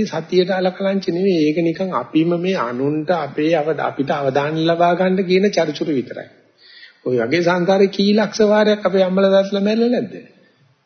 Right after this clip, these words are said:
ලක්ෂ කෝටි වාරයක් ගෙට ගිනි අරගෙන නැද්ද? ලක්ෂ කෝටි වාරයක් අපි සීදී නසා ගන්න නැද්ද?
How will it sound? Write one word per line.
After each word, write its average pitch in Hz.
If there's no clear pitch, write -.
ලක්ෂ 156
කෝටි 185
වාරයක් 190
ගෙට 185
ගිනි 208
අරගෙන 226
නැද්ද? 117
ලක්ෂ 165
කෝටි 185
වාරයක් 196
අපි 202
සීදී 190
නසා 208
ගන්න 233
නැද්ද? 208